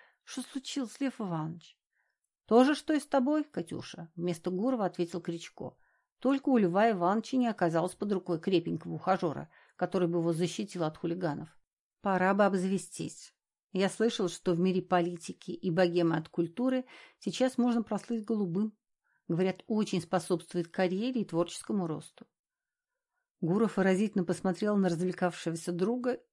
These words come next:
и оставил выпад без ответа. «Так чё с тобой случилось, Катя?» строго спросил он. «Четверо парней на тёмной улице стали приставать», ответила девушка. «Намёков на ограбление или иных мотивов не было.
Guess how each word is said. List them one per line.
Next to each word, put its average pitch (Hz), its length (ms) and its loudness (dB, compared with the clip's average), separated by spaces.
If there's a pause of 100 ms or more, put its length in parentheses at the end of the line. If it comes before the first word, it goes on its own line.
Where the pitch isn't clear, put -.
(120)
и 233 200 -2
оставил 175 560 2
выпад 196 300 -2
без 170 200 -2
ответа. 160 560 -6 (480)
«Так 165 160 -4
чё 208 160 -2
с 165 60 -6
тобой 190 260 2
случилось, 170 480 -2
Катя?» - 400 -8 (280)
строго 165 380 -2
спросил 160 520 -6
он. 175 160 -10 (920)
«Четверо 262 380 0
парней 190 440 2
на 190 140 2
тёмной 214 320 2
улице 226 540 0 (240)
стали 208 260 -4
приставать», 185 600 -2
ответила 180 360 -6
девушка. 175 460 -8 (520)
«Намёков 226 480 2
на 202 100 4
ограбление 185 600 2
или 180 120 2
иных 190 240 0
мотивов 190 440 -4
не 175 160 0
было. 165 320 -4